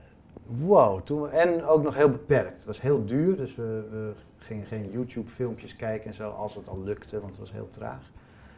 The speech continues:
En daar moet je ook voor ontwerpen. In Nederland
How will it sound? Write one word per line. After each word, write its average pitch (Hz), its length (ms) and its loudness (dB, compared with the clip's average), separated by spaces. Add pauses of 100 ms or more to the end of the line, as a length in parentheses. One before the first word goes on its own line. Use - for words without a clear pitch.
(760)
En 120 340 0
daar 165 200 4
moet 151 120 4
je - 160 -2
ook 208 240 8
voor 123 160 2
ontwerpen. 98 560 -2 (360)
In 127 220 -4
Nederland 156 360 2